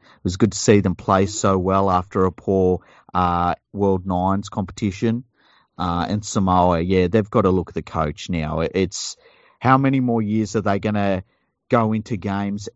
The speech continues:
and disappoint before you say the, the coach has to go?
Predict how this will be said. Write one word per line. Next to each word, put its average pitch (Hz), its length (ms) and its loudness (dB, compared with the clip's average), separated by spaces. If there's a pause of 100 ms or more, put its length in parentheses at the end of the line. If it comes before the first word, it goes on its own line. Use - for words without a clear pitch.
and 101 240 -4
disappoint 98 760 0 (340)
before 104 340 4
you 98 60 2
say 95 320 2
the, - 280 -8
the 101 140 -2
coach 101 400 -2
has 95 240 -2
to 101 80 -6
go? 82 340 0